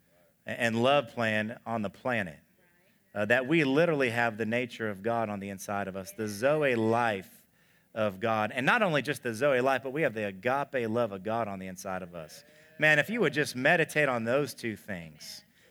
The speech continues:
and just say, "I have the life of God on the inside of me. I have the love of God on the inside of me."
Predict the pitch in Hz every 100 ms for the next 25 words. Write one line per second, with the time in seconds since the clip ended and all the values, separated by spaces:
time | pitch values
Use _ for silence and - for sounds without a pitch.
0 | - 117 120 135 151 165 185 185 135 127
1 | 123 143 156 143 110 123 156 127 107 104
2 | 104 - 107 104 104 104 110 117 - -
3 | - 139 151 139 123 120 135 170 135 104
4 | 113 113 107 113 107 117 110 110 113 120